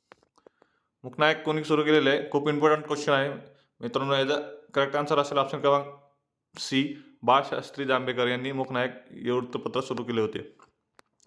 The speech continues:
पुढचा प्रश्न, pick the right antonym for the word encourage. याचाच अर्थ काय होतो? प्रोत्साहित कर-, करा. तर याचा करेक्ट आन्सर असेल ऑप्शन क्रमांक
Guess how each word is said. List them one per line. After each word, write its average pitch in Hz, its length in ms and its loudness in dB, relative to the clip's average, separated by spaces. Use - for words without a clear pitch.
पुढचा 147 220 2
प्रश्न, 143 300 0
pick 160 140 -2
the 160 100 6
right 165 180 2
antonym 151 380 -2
for 143 260 2
the 147 100 -4
word 123 220 2
encourage. 147 520 2
याचाच 156 300 0
अर्थ 131 220 4
काय 147 180 6
होतो? 165 180 -2
प्रोत्साहित 147 480 2
कर-, 127 420 -2
करा. 113 200 2
तर 127 60 0
याचा 143 160 6
करेक्ट 156 260 4
आन्सर 156 220 4
असेल 160 180 2
ऑप्शन 143 240 0
क्रमांक 151 240 2